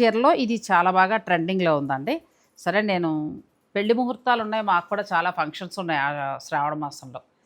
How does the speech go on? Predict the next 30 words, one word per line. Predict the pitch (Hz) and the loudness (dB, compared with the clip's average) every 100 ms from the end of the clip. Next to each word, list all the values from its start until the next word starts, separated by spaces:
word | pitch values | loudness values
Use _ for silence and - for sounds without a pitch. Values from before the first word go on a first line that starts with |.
| _ _ _ | _ _ _
ఇవన్నీ | 196 180 226 254 | -4 -2 0 0
రెడీ | 214 233 | 2 4
అయ్యేటప్పటికి | 240 214 214 214 240 | 4 2 0 0 0
ఆ | |
టైమ్ | 208 185 170 | 0 -2 -2
సరిపోతుంది. | 151 143 160 151 135 208 302 - | -4 -2 -6 -6 -6 -4 -6 -6
ఎందుకైనా | 202 233 240 226 | -6 0 0 0
మంచిదని | 196 - 185 226 | -2 -4 -4 -4
ముందే | 185 170 185 | -4 -2 -2
తీసేసుకున్నా. | 180 - 139 - 139 202 - _ _ _ _ 220 | -2 -4 -6 -6 -4 -4 -4 _ _ _ _ -2
ఈ | 254 233 | 2 4
గద్వాల్ | 233 220 294 294 - | 4 6 4 2 0
చీరలు | 262 247 285 285 262 214 | 0 0 -2 -4 -6 -4
వీటి | 220 240 254 | -4 -2 -2
మీద | 262 | 0
కూడా | 233 220 269 | 0 0 0
మనకి | 277 233 - | -2 -4 -10
ఫ్లాట్ | 196 202 202 214 - | -8 2 2 2 4
థర్టీ | 185 233 | 2 4
పర్సెంట్ | 226 226 233 208 | 2 2 2 0
వరకు | 208 208 | -2 0
కూడా | 196 208 | 2 4
డిస్కౌంట్ | 170 156 - 208 185 | 2 -2 2 0 2
ఉంది. | 170 202 320 - _ _ - | -2 -2 -4 -8 _ _ 2
మంచి | 214 285 285 330 | 4 4 2 -2
ధరలో | 214 160 170 156 | 2 2 2 0
వచ్చిందండి. | - 151 143 135 | -4 -8 -8 -8
ఇవన్నీ | 208 247 262 320 | 0 0 2 0
కూడా | 311 302 | 2 2
ఏంటంటే | 285 269 285 302 359 269 | 2 0 0 4 2 2